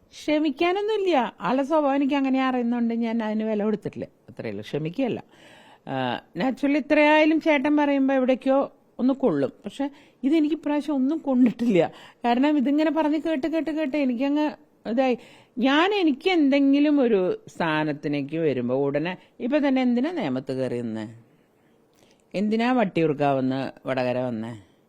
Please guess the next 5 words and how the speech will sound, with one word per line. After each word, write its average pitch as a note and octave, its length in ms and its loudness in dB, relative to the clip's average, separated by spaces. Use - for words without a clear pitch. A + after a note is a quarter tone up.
അന്ന് B2 240 -4
വിചാരിച്ചു G#3 440 -2
രാഹുൽ G3+ 320 0
ഗാന്ധി E3+ 300 -4
പ്രധാനമന്ത്രിയാവും, C#3+ 920 -4